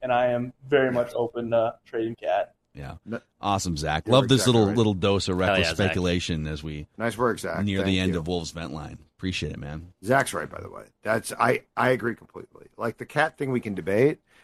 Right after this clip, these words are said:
Speaker 3: There's stuff that we can debate, and I do not think Cat gets traded.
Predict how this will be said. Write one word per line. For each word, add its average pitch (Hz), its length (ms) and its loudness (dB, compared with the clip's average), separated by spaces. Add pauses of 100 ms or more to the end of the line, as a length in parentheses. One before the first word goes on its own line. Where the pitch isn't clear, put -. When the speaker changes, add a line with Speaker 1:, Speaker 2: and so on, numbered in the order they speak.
Speaker 3:
There's 180 220 4
stuff - 380 -4
that 127 220 -2
we 120 140 0
can 110 180 -6
debate, 101 460 -6
and 110 140 -4
I 113 120 0
do 113 100 -6
not 107 220 -4
think 104 180 -14
Cat 95 340 -10
gets - 180 -14
traded. 82 360 -10